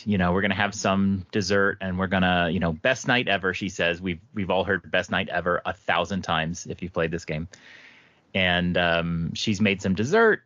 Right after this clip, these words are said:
And, uh, what generally happens in the first playthrough, I haven't tried doing anything crazy, is, um, you know, you set up the table for some dessert, and she announces to you that she is pregnant.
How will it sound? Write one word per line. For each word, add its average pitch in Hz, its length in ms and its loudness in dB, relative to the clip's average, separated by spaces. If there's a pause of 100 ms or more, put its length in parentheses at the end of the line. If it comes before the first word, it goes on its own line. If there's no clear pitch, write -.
(140)
And, 107 560 4
uh, 104 460 4
what 220 300 0
generally 226 380 4
happens 143 520 0
in 131 80 2
the 123 80 0
first 123 340 -2
playthrough, 120 400 0
I 104 60 4
haven't 127 220 -2
tried 104 400 -2
doing 110 240 2
anything 104 220 2
crazy, 92 460 0 (540)
is, 101 360 2
um, 92 440 2
you 156 120 0
know, 131 60 4
you 120 120 2
set 127 200 0
up 131 100 -2
the 131 80 -4
table 117 320 0
for 123 140 -4
some 123 180 0
dessert, 98 420 0 (420)
and 107 300 2
she 113 240 0
announces 104 540 0
to - 120 -2
you 85 300 0
that 87 240 0
she 92 360 0
is 92 240 0
pregnant. - 640 -4